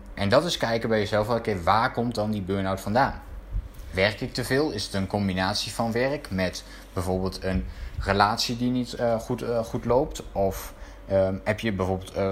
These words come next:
een bepaalde gezondheidsklacht, waardoor je misschien denkt dat, dat je daar tegenaan loopt? Ehm, het kan dus een combi zijn van verschillende dingen.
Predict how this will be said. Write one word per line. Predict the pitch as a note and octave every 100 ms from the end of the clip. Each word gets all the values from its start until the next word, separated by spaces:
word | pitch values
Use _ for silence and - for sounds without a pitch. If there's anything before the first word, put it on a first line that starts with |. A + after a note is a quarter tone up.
| D#2
een | G2+
bepaalde | G2+ G#2 A#2
gezondheidsklacht, | A2 A2+ D3 D3+ C#3+ - D#3+ F#3 - - - - - - - - A2+
waardoor | B2 C3
je | C3+
misschien | C3 C3 C3
denkt | C3 B2+
dat, | B2+ -
dat | A#2+ B2
je | B2
daar | A#2+
tegenaan | A#2+ A#2+ A2+ A#2 A#2+
loopt? | A#2 A#2+ -
Ehm, | G2+ G2+ G2
het | G2+
kan | - B2
dus | A2
een | G#2
combi | A2+ A#2 C3+
zijn | C3 C#3
van | C3 B2
verschillende | - C#3 C3 A#2+
dingen. | A#2+ C#3